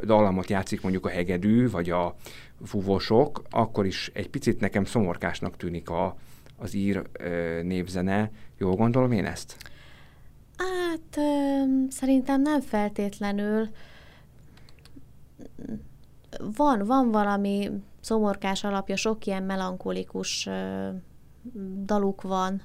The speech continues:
Speaker 2: vagy nótájuk, nem is mondok ilyen csúnyát. So-, sok, ö, melankolikus daluk,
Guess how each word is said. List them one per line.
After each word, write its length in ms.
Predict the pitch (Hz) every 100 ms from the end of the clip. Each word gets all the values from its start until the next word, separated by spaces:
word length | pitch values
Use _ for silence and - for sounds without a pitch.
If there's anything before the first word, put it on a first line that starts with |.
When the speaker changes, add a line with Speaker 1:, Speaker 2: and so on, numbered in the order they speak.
| - -
Speaker 2:
vagy 160 | - 185 - - - - -
nótájuk, 760 | 185 185 185 - 185 180 180 -
nem 160 | 185 185
is 120 | -
mondok 340 | 190 185 -
ilyen 180 | 185 185
csúnyát. 400 | - 185 185 190 - - - -
So-, 340 | - 214 -
sok, 360 | - 247 240 208
ö, 500 | 196 190 190 185 185 185 185 - - - -
melankolikus 840 | 202 202 185 185 190 185 185 190 185
daluk, 300 | 185 190